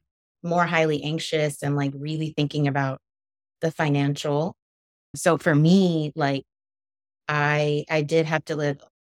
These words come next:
a little bit more, um, in that survival mode state. Like, I'm ha-, have to do all these things to get here. I have to complete this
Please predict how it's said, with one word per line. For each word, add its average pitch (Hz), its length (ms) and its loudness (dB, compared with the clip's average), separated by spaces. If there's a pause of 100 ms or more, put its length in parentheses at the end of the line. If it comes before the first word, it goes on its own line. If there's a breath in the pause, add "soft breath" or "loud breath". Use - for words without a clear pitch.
(320)
a 160 80 4
little 165 280 2
bit 151 220 0 (140)
more, 151 640 -4 (560)
um, 139 240 -2
in 165 200 0
that 156 180 0
survival 151 400 0
mode 143 180 -4
state. - 260 -8
Like, 143 180 -6
I'm 147 120 -2
ha-, 143 200 -6
have 147 240 -6
to - 80 -8
do 151 160 -4
all 147 120 6
these 147 180 -4
things 147 280 -6
to 151 100 -6
get 143 220 0
here. 143 500 -6
I 135 60 -4
have 139 260 -8
to 143 80 -10
complete 139 440 -8
this 147 200 -2